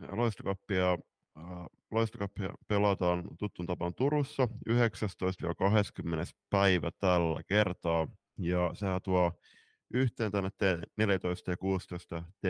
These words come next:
kahdeksantoista ikäluokan kärkijoukkueita ympäri Suomen, niin Vesa, sulla on monta Loistokappia takana, niin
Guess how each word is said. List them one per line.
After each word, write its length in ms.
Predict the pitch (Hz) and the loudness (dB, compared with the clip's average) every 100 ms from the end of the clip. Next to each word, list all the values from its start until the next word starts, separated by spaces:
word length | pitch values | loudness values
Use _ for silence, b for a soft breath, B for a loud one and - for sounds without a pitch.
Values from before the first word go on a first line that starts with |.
| 87 | 0
kahdeksantoista 760 | 95 101 92 90 78 82 - | 2 2 -2 -6 -6 -6 -6
ikäluokan 460 | 85 92 82 80 80 | -6 -2 0 -2 -2
kärkijoukkueita 920 | 101 101 92 82 92 90 - 80 82 80 | 0 0 0 0 0 0 -4 -8 -6 -6
ympäri 360 | 85 - 85 | -6 -4 -6
Suomen, 520 | 85 - 101 92 85 82 | -6 -2 0 2 0 -2
niin 180 | 85 85 B B B B B - | -4 -4 B B B B B -6
Vesa, 180 | 120 123 | -2 0
sulla 220 | 143 131 | 2 2
on 60 | |
monta 400 | 117 123 113 92 87 - | 4 2 2 0 0 -4
Loistokappia 560 | 98 104 - 87 - 90 | -2 -2 -4 -12 -6 -4
takana, 380 | 92 90 90 82 | -2 -2 0 0
niin 340 | 82 82 82 | -2 -2 -4